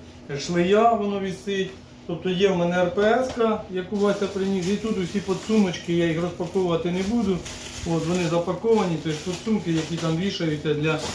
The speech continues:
різних речей, тому що є в цьому, ну, ось один розпакований, це отакий ось підсумок, я не знаю, під що воно. От.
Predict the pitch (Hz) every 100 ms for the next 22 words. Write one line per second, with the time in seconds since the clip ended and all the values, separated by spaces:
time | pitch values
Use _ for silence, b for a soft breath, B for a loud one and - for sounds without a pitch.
0 | - - 156 185 170 160 160 165 - 208
1 | 202 170 170 156 165 180 175 185 170 175
2 | 226 165 - 165 165 160 160 - 156 208
3 | 208 175 147 - - - - - - 165
4 | 165 151 180 156 165 151 156 202 185 147
5 | 156 160 147 156 147 151 147 202 202 180
6 | 151 147 - - - - 147 143 131